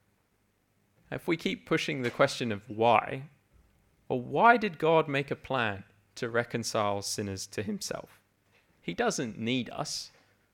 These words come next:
We often mess up, uh, even after we put our faith in him. So why would he do that?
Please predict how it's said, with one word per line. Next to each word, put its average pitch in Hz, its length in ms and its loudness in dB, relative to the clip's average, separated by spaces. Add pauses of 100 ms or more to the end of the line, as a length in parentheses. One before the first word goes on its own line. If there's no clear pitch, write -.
(140)
We 139 160 2
often 156 540 -2
mess 131 260 0
up, - 300 -2 (560)
uh, 110 180 -2 (160)
even 175 280 2
after 147 320 2
we 135 120 2
put 143 180 4
our 127 100 6
faith 143 400 0
in 156 180 -4
him. 113 300 0 (1080)
So - 160 -4
why 269 280 -2
would 269 160 -2
he 247 100 0
do 262 300 -2
that? - 280 0